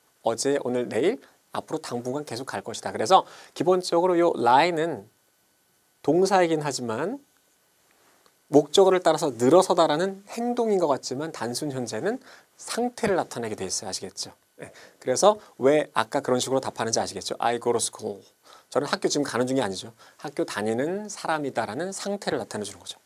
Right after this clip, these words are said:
아시겠죠? 오케이. 자, 이제 만점 전략. 자, 좀 어려운 부분이네요. 자, 아까 말씀드렸듯이 빙이 들렸을 때는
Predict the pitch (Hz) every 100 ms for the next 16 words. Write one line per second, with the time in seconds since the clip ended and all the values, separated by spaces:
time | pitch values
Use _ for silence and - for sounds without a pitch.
0 | _ _ _ _ _ - - 101 180 -
1 | - - - - _ - - - - -
2 | - 165 175 147 165 226 214 202 202 -
3 | - - 196 135 180 185 147 117 101 -
4 | - - - 160 160 190 123 123 220 220
5 | 202 - 151 160 98 - _ _ _ -
6 | 139 160 247 269 143 156 156 156 151 127
7 | 113 135 98